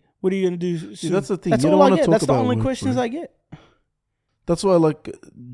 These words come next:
Speaker 2: J-, Joe was over the other day, which is, uh, your cousin, yeah?
Speaker 1: Mm.
Speaker 2: And, uh, my sister Nameen started working with him.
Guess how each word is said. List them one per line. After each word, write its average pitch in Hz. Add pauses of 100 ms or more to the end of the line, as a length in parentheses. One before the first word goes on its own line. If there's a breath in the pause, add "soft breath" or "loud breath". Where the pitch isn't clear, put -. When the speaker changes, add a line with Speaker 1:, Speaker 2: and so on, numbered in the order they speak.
(140)
Speaker 2:
J-, - (380)
Joe 151
was 143
over 139
the 127
other 123
day, 123 (840)
which 110
is, 107
uh, 104
your 110
cousin, 139 (120)
yeah? -
Speaker 1:
Mm. 175 (240)
Speaker 2:
And, 123
uh, 113 (680)
my 123
sister 127
Nameen 120
started 117
working 123
with 113
him. 131